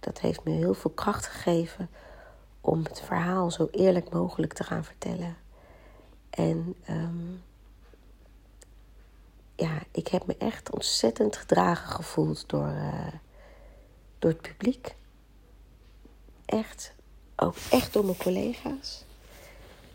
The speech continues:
Maar ook echt door het publiek. En dan zaten er in het begin soms heel weinig mensen in de zaal van de corona.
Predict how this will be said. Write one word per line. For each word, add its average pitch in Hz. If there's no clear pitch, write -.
Maar -
ook -
echt -
door 185
het 175
publiek. 170
En -
dan 156
zaten 202
er -
in -
het 170
begin 160
soms -
heel 359
weinig 285
mensen 226
in 202
de -
zaal 196
van -
de -
corona. 190